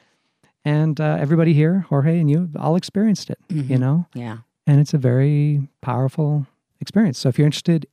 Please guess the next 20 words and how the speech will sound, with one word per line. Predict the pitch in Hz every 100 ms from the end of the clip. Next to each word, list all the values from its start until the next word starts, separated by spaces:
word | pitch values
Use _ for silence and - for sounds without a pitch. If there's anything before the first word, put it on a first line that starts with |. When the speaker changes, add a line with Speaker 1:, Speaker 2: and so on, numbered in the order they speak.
| _
Speaker 1:
in | 180 180 131 190 - _ _ _
certification | - 170 139 151 135 -
in | 120
the |
program, | - 107 101 160 226 _ _ _ _ _ _ _ 165
it's | 143 - -
awesome | 160 - 151
for | 147
massage | 131 - 131 123
therapists, | 185 180 165 -
physical | 156 143 - 131
therapists, | 139 135 - 131 - - 139
psychotherapists, | 120 - - 117 117 117 113 - -
anybody | 156 160 147 135
who's | 127 120
interested | 123 139 - 117
in |
helping | 117 120 113
with | 113 -
people, | 127 131 135 127